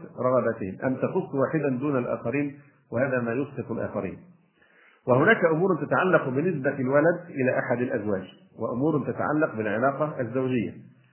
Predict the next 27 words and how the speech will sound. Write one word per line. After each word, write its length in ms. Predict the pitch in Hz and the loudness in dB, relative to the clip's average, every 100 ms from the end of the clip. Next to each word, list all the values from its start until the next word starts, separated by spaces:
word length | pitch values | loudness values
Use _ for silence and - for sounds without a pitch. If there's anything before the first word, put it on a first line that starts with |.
| _ _ 139 | _ _ 6
لا 120 | 143 | 6
تخفى 380 | 151 - - 143 143 | 6 0 2 2 4
على 220 | 139 135 120 | 4 4 2
من 240 | 113 110 | 0 -2
كان 240 | - 135 | 2 2
عنده 440 | 107 131 123 110 131 | 2 -2 -2 -2 -2
أدنى 300 | 113 123 113 | -2 -2 -2
إدراك 360 | 104 123 123 123 123 | 0 0 0 -2 -2
وبصيرة، 560 | 143 131 113 110 85 - - | -2 0 -2 -4 -6 -8 -8
من 260 | 127 135 127 | -2 0 0
إرهاق 400 | 104 139 156 - | 2 4 2 2
للمرأة 640 | 113 110 107 131 - 127 - - 120 | -4 -4 -2 0 0 -4 -6 -8 -4
وإضرار 500 | 123 107 120 131 110 | -2 0 2 4 2
بها 520 | 104 117 147 165 - - _ - | -2 0 0 0 -4 -20 _ 2
ووقوع 580 | 135 131 120 160 127 123 | 4 4 2 2 2 0
في 60 | 143 | -2
المشاكل 480 | 120 113 131 127 120 | -2 0 0 0 0
العائلية 560 | 104 104 117 127 123 127 | -2 -2 -2 -2 -2 -2
والأمراض 460 | 135 120 110 127 | -4 -2 -2 -2
الجسمية 600 | 110 101 101 120 123 123 117 | -2 -6 -8 -4 0 0 -2
والنفسية 480 | 113 107 - 123 120 | -4 -6 -6 -4 -2
إلى 200 | 110 104 | -2 0
غير 260 | 131 113 | 2 2
ذلك 240 | 120 139 107 | 0 0 -2
من 220 | 113 123 | -4 -4
الأضرار 500 | 110 110 104 135 156 | -4 -6 2 4 4
البالغة 640 | 131 113 117 123 123 - | 2 0 2 2 0 -6